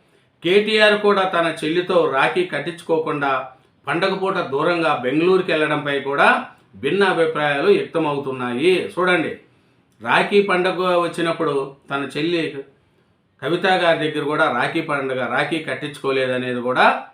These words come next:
మనకు తెలుస్తుంది. ఇంకా చూసుకుంటే కేసీ సార్, కేసీఆర్ సార్ మౌనం ఏమి అనేది కూడా చేసింది.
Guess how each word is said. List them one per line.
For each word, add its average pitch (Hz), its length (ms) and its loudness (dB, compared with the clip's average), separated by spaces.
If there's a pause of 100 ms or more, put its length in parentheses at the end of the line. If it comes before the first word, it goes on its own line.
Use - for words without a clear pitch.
(300)
మనకు 165 480 -2 (240)
తెలుస్తుంది. 131 480 -4 (560)
ఇంకా 160 320 -2
చూసుకుంటే 196 760 4 (1300)
కేసీ 190 360 -2
సార్, 175 300 2 (140)
కేసీఆర్ 185 460 2
సార్ 170 260 0
మౌనం 160 380 0
ఏమి 180 340 2
అనేది 156 220 -4
కూడా 139 460 -4 (1080)
చేసింది. 156 380 -2